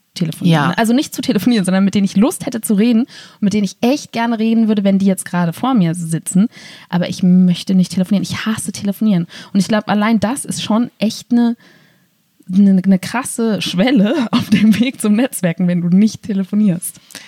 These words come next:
Speaker 2: Ja, wobei, also wenn ich jetzt aber zum Beispiel, also sagen wir mal, um mal einen Namen zu nehmen, ähm, äh, äh, Katie Schutt aus England.
Speaker 1: Mhm.
Speaker 2: Die habe ich vor drei Jahren,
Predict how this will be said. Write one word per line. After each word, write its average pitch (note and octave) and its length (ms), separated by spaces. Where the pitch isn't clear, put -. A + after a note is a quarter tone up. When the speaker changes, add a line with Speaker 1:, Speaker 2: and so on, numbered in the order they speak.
Speaker 2:
Ja, E3+ 240
wobei, D#3+ 400
also D#3 180
wenn E3 140
ich E3+ 80
jetzt E3+ 160
aber D#3 180
zum F3 140
Beispiel, D3+ 600
also - 320
sagen F#3+ 320
wir E3+ 140
mal, D#3 400
um E3 120
mal D3+ 140
einen D3 160
Namen D#3+ 260
zu - 140
nehmen, D3 380
ähm, C#3+ 420
äh, D3 300
äh, E3 120
Katie F3+ 320
Schutt - 340
aus C#3+ 180
England. - 460
Speaker 1:
Mhm. C4 160
Speaker 2:
Die D3+ 240
habe E3 200
ich - 320
vor C#3 640
drei C#3+ 280
Jahren, G#3 520